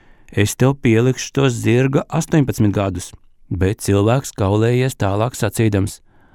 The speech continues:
"Arī tas ir par maz, man vēl bērni nebūs izauguši lieli, kas tos audzinās?"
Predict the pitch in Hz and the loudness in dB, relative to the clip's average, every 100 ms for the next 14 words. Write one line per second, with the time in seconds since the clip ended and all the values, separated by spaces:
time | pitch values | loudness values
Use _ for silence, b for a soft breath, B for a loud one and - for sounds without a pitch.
0 | b 123 151 - 131 120 135 - 135 135 | b 4 4 4 2 4 0 2 4 6
1 | 127 120 B B B B B - 131 139 | 4 0 B B B B B 6 8 8
2 | 156 127 127 135 139 139 135 135 127 135 | 6 6 4 6 6 6 6 4 2 2
3 | 127 123 123 - 123 123 120 113 - _ | 4 2 2 -2 2 4 4 0 -6 _
4 | _ - 170 170 - 143 160 160 151 135 | _ 0 2 2 4 4 4 4 4 4
5 | 131 120 - | 4 2 -4